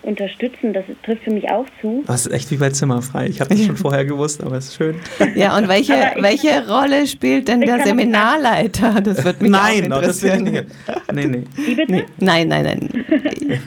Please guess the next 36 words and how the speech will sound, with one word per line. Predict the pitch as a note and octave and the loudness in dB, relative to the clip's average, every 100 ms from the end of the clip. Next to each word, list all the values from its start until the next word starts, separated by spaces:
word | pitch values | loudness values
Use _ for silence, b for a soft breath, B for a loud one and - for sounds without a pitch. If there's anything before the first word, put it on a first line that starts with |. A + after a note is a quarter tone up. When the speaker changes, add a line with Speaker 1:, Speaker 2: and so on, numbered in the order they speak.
| C#3+ B B B | -10 B B B
Speaker 1:
Ähm, | G3+ G#3+ G#3 G3 | 0 0 -2 -2
also | G3+ G#3 | -2 0
ich | G3+ G#3+ | -2 -2
hab, | A3+ G#3+ - - - | -2 -2 -6 -8 -2
äh, | F#3+ F#3 - | 0 0 -4
ich | F#3 | -4
hab | G#3+ | -2
aber | G#3+ G3+ | 0 0
auch | D4+ | 0
noch, | A3+ - - _ _ - | -4 -8 -12 _ _ -4
für | A3 | -2
mich | A3+ B3 | 0 -2
ist | F#3+ | -8
es | F#3 | -2
auch | F#3 A#3+ | -2 0
so, | B3 | -4
dass | G3 | -6
es | F#3+ - | -8 -8
keinen | G3 G3+ G3+ F3 | -4 -2 -4 -4
wirklich, | A3 A3+ G#3+ - | -6 -4 -6 -6
also | G3 F#3 F#3 F3+ B B B B - | -4 -4 -4 -8 B B B B -2
für | |
mich | G#3 G3+ | -2 0
waren | G3 | 0
ganz | F#3 G#3 - - | 0 -2 -4 -4
viele | B3+ D4 | -2 0
Sachen | F#3+ E3+ - G#3 | 0 -2 -2 -4
und | F#3 F#3 - - | -2 -6 -8 -4
Dinge, | G3+ A3+ | -2 0
die | G3 | -2
wir | F#3 | -2
erlebt | E3+ F3 A3+ B3 | 0 0 -4 -4
haben, | F#3+ F#3 F#3 | -4 -2 -4
zusammen | - F3 F#3 A3 | -6 -4 -2 -2
erlebt | F3 F3 F3+ - | -2 -4 -6 -6
haben, | F#3 F#3 G3 | -6 -4 -8